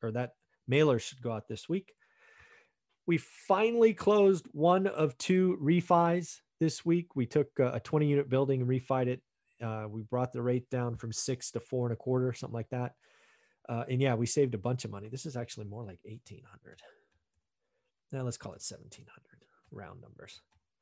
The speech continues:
So that was really cool. Got another one on tap. We're finally gonna get the payoff on Monday. So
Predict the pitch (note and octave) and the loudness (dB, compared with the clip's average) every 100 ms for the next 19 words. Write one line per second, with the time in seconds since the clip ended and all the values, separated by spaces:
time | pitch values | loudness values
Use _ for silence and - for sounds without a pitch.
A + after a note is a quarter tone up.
0 | _ _ _ _ _ _ _ - C#3+ C3 | _ _ _ _ _ _ _ -8 -2 0
1 | A#2+ B2+ B2 - B2+ B2 - C3 B2+ C3+ | 2 2 0 0 0 0 0 0 2 4
2 | C#3 C3+ C3 B2+ - B2+ B2+ - B2 G#2 | 4 2 2 0 0 0 -2 -6 -8 -4
3 | C3+ B2+ B2+ B2 B2 A#2+ A#2+ - B2 B2 | 0 0 0 0 0 0 -2 -2 0 0
4 | A#2+ A#2+ A2+ B2 B2+ B2+ A#2+ - A2+ | 0 -4 -2 0 2 2 2 -2 -8